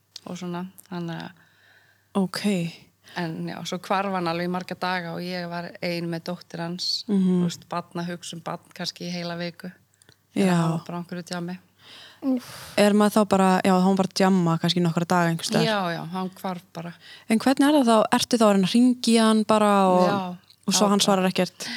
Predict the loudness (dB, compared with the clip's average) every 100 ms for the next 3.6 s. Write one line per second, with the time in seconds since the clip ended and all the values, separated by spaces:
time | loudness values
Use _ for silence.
0 | -12 -16 -12 -8 -8 -8 -8 -10 -18 -20
1 | -20 -20 -20 _ _ _ -10 -8 -6 -6
2 | -6 -4 -6 -8 -8 -8 -8 -8 -10 -10
3 | -10 -12 -14 -14 -12 -12